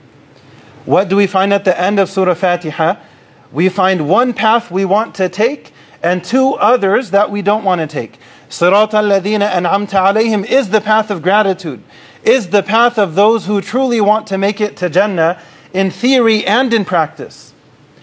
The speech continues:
Al-maghdubi alayhim, there's a whole lot of theory. The practice isn't necessarily there. There may be a lot of knowledge, but the action isn't there to back it up.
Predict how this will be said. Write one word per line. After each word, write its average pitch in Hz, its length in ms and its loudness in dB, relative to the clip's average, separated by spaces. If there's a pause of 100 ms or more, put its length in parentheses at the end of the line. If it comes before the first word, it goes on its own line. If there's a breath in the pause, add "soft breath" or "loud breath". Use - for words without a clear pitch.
(260 loud breath)
Al-maghdubi 208 640 2
alayhim, 233 500 2
there's 202 180 0
a 202 60 2
whole 240 160 2
lot 240 220 2
of 202 100 -2
theory. 214 540 -2 (1500)
The 151 80 0
practice 214 460 0
isn't 190 240 -4
necessarily 170 600 0
there. 143 280 0 (240 loud breath)
There 175 140 2
may 233 160 2
be 247 120 2
a 240 80 6
lot 233 200 4
of 190 140 -2
knowledge, 190 600 0 (260 loud breath)
but 208 180 0
the - 160 0
action 220 440 0
isn't 190 240 -4
there 175 160 0
to - 120 -4
back 160 280 0
it 175 100 0
up. 139 200 -2